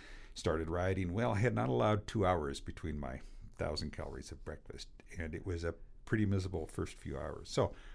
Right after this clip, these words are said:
the roadies start, big breakfast, and then they have a gel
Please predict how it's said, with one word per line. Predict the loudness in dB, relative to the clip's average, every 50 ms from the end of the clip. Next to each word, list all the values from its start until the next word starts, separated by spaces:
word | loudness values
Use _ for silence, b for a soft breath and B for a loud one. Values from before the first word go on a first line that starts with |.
| b b b
the | 4 6
roadies | 8 8 8 8 6 6
start, | 6 6 6 6 4 0 4
big | 4 4 6
breakfast, | 6 2 2 2 0 -6 -6 -6 -8 -10 -10 -10 b b b b b b b b b b -2 0
and | 2 4 4 4
then | 6 6 8 8 8 8 8 6 4 -2 -12 -18 -18 -18 -18 -18 -18 -18 -18 -16 -6 2
they | 4 4
have | 6 6 4 4 4 4
a | 2
gel | 0 2 2 4 4 4 4 2 2 0 0